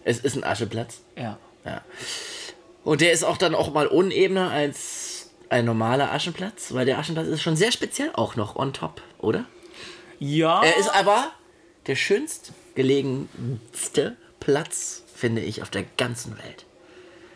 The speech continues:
Speaker 1: Kaum ein Platz, wenn du jetzt nachts, vor allem jetzt zur Herbstzeit, so langsam, wenn's dunkel ist abends,
Speaker 2: Mhm.
Speaker 1: und gerade klar, einundzwanzig Uhr, wenn dann vielleicht die Einheiten aufhören, irgendwie hast du den Mond und Sterne,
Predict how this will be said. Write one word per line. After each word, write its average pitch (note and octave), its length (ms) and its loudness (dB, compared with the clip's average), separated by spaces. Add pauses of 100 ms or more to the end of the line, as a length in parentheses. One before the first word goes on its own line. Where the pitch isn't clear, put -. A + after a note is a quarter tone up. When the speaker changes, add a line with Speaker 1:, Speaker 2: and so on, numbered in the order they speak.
(260)
Speaker 1:
Kaum C4 540 0
ein C#3+ 160 -2
Platz, C#3+ 360 -6 (840)
wenn D3 140 2
du D#3 60 6
jetzt - 220 0
nachts, D3 340 -2
vor - 300 -2
allem B2 100 4
jetzt - 280 0
zur B2+ 140 4
Herbstzeit, C3+ 720 -2
so - 80 0
langsam, A#2+ 320 2
wenn's A2 160 -4
dunkel D3 260 2
ist - 120 0
abends, C#3 400 -4
Speaker 2:
Mhm. D#3 280 4 (520)
Speaker 1:
und G#2 100 -2
gerade G#2 240 2
klar, G#2+ 260 0
einundzwanzig A2+ 420 0
Uhr, B2 120 4
wenn A2 100 0
dann G#2 440 -6
vielleicht - 180 -6
die - 80 -2
Einheiten A2+ 320 0
aufhören, C#3 340 -4
irgendwie B2+ 460 0 (380)
hast - 200 -6
du A#2+ 40 0
den A2+ 80 2
Mond B2+ 240 0
und B2 120 -4
Sterne, C3+ 360 -6